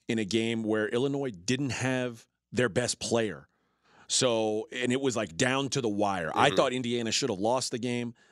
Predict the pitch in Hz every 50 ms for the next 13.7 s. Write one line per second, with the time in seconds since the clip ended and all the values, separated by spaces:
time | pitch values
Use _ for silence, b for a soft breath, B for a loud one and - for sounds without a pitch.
0 | b b b 110 120 135 135 123 120 - - - 127 127 120 123 120 120 120 117
1 | 107 101 101 101 110 131 139 135 120 107 101 95 b b b b b b b b
2 | b _ - - - - 151 143 123 123 123 - 117 107 92 85 82 110 120 123
3 | 123 120 113 98 95 110 110 107 101 98 - - - - 117 120 117 113 113 110
4 | 107 95 95 107 110 101 87 80 76 76 - b b b b b b b b b
5 | b - 131 135 - 151 135 135 117 - - - 185 190 208 196 170 - - b
6 | b b b b b b b b - 120 120 - - 156 175 196 196 - 135 123
7 | 117 120 165 165 - 135 123 120 113 - - - - - 254 233 101 87 90 110
8 | - - 123 143 160 160 139 - 160 160 156 135 - - 156 151 156 156 147 -
9 | 196 202 190 120 104 98 120 110 104 95 87 98 95 117 135 147 147 147 165 175
10 | 170 135 131 135 143 165 175 160 - 127 131 120 110 107 B B B B B B
11 | B B B - 120 135 139 - - _ - 107 95 135 156 170 147 170 175 151
12 | 156 156 147 127 - - - 180 180 165 131 107 107 117 117 117 117 113 117 -
13 | - 113 107 117 120 120 117 117 120 117 113 113 110 110